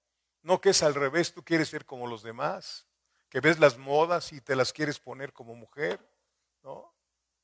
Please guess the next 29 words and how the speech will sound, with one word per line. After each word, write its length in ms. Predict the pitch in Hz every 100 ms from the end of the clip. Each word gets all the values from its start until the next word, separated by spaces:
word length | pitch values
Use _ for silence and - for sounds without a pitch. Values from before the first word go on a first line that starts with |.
| _ _ _ _ _ _ _ _ - _ _ _ _ _ _ _ _ _ _ _ _
Decía 360 | 120 113 147 143
por 160 | 135 131
ahí 140 | 139
algo 240 | 139 131
que 140 | - 120
mandé, 400 | 113 117 127 131
que 100 | 151
una 120 | 147
mujer 340 | 123 110 143
bien 240 | 123 127 135
vestida 580 | 117 - - 147 147 123
y 60 |
de 100 | 117
tacones 560 | - 120 - 143 131 139
altos 500 | 131 131 90 98 - _ - _
no 160 | 135 147
funciona 500 | 147 131 - 147 143
con 160 | - 123
una 200 | 139 123
mujer 460 | 117 - 127 131 _ _ _ -
que 80 | 127
está 200 | - 131
de 120 | 127
rodillas 640 | 113 113 123 120 - - _ _ _ _ _ _ _ _ _ _ _
cada 260 | 127 120
día 200 | 113 117
delante 440 | 104 104 101 104 104
de 120 | 92
Dios. 480 | 92 95 - _